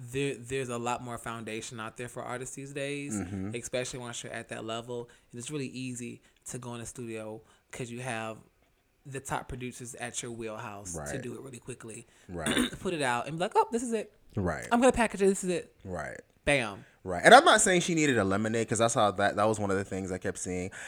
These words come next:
Speaker 2: "Y'all want everything to be a lemonade." No.
Speaker 1: <sighs> Oh,
Speaker 2: Because, no
Speaker 1: gosh.
Speaker 2: shade to Beyonce, what I wanted was clear and concise, and that's not lemonade, sis.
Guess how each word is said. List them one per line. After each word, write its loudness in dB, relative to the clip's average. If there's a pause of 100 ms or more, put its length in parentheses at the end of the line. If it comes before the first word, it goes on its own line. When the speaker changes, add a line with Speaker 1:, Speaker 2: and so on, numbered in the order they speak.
(160)
Speaker 2:
"Y'all -6
want -4
everything -6
to -8
be -6
a -2
lemonade." -4
No. 0
Speaker 1:
<sighs> -12 (320)
Oh, -2
Speaker 2:
Because, 8 (160)
no 0
Speaker 1:
gosh. 0
Speaker 2:
shade 2
to 0
Beyonce, 2 (160)
what 0
I 6
wanted 4
was 2
clear 2
and -2
concise, -4
and -14
that's -6
not -4
lemonade, -10
sis. -10